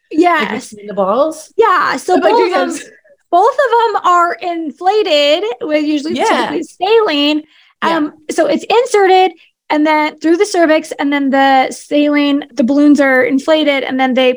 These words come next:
Speaker 2: put pressure mechanically
Speaker 1: Mm-hmm.
Speaker 2: onto the cervix,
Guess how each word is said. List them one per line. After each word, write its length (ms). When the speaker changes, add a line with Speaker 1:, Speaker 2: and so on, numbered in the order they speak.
Speaker 2:
put 140
pressure 480
mechanically 1000
Speaker 1:
Mm-hmm. 300
Speaker 2:
onto 560
the 140
cervix, 800